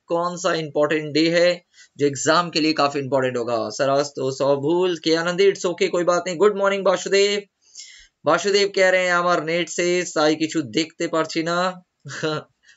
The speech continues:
वासुदेव, it's okay, कोई problem नहीं है, आप recorded lecture फिर से देख लेना।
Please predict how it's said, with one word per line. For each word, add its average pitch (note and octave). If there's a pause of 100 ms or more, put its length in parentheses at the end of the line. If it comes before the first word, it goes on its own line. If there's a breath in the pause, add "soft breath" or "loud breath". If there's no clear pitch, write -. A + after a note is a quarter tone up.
(360 soft breath)
वासुदेव, F#3
it's G3
okay, F#3+
कोई F3+
problem F3
नहीं E3+
है, F#3
आप D3+
recorded D3+
lecture D3+
फिर D3
से D3+
देख D3
लेना। D3